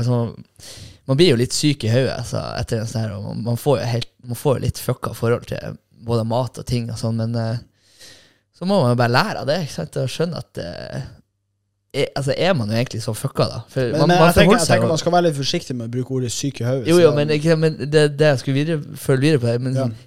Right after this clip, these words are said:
Speaker 1: blir man jo egentlig det da? For det, man må jo forholde seg til mat uansett i hverdagen.
Speaker 2: Resten
Speaker 1: Man, man
Speaker 2: av
Speaker 1: må
Speaker 2: livet.
Speaker 1: te-, man må jo tenke på hva man skal ha til middag hver en dag.
Speaker 2: Mm.
Speaker 1: Man må jo tenke på,
Speaker 2: Hva man
Speaker 1: eh,
Speaker 2: bruker penger på.
Speaker 1: hva man bruker penger på. Altså, sånn,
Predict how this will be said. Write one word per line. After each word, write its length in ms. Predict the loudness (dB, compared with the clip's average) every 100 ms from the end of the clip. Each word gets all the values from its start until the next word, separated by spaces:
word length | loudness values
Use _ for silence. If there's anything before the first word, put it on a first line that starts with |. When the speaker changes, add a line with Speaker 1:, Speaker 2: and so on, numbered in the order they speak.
| -4
Speaker 1:
blir 180 | 0 2
man 120 | 0 -2
jo 60 |
egentlig 240 | -2 0 2
det 80 | 2
da? 120 | 2
For 160 | 0
det, 220 | -2 -6 _ _ _ -12 -10 -4
man 140 | 0
må 80 | 2
jo 80 | 4
forholde 180 | 4 4
seg 120 | 0
til 120 | -2 0
mat 260 | 0 0
uansett 360 | -2 0 -2 -2
i 80 | -6
hverdagen. 380 | -2 -2 -2 -6 -2
Speaker 2:
Resten 300 | 2 4 4
Speaker 1:
Man, 20 |
man 60 | 4
Speaker 2:
av 40 |
Speaker 1:
må 80 | 4
Speaker 2:
livet. 140 | 2
Speaker 1:
te-, 80 | 0
man 100 | -2
må 100 | 2 2
jo 60 |
tenke 200 | 2 -2
på 80 | -4
hva 140 | -4 -4
man 120 | -4
skal 120 | -4
ha 80 | -4
til 120 | -2 -2
middag 300 | 0 -2 0
hver 220 | 0 0
en 80 | -2
dag. 160 | -10 -14 _ _
Speaker 2:
Mm. 120 | -8
Speaker 1:
Man 80 | 0
må 80 | 2
jo 60 | 2
tenke 200 | 0 0
på, 80 | -4 -4 -6 -10 _ _ 0
Speaker 2:
Hva 120 | 4
man 120 | 6 4
Speaker 1:
eh, 60 |
Speaker 2:
bruker 180 | 4 2
penger 220 | 2 0 2
på. 60 |
Speaker 1:
hva 80 | 4
man 120 | 4 2
bruker 200 | 0 2
penger 300 | 2 2 2
på. 120 | 0
Altså, 220 | -2 -2 -2
sånn, 160 | -2